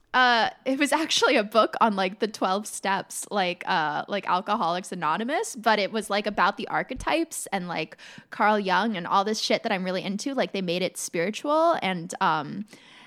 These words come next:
and I found out that this place, it was a free event, and this place, um,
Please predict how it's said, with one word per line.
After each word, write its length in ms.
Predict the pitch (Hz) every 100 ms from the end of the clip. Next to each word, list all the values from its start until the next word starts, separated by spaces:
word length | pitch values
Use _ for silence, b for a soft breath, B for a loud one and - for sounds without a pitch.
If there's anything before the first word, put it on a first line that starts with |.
| -
and 120 | 302
I 100 | 302
found 280 | 302 370 381
out 160 | 370 381
that 120 | 370
this 180 | 359 -
place, 340 | - 381 349
it 60 | 311
was 100 | 311
a 60 |
free 180 | 311 349
event, 300 | 415 285 240 B B B
and 380 | 277 269 254 254
this 220 | 233 311 -
place, 500 | - 320 359 - -
um, 500 | 339 330 294 269 240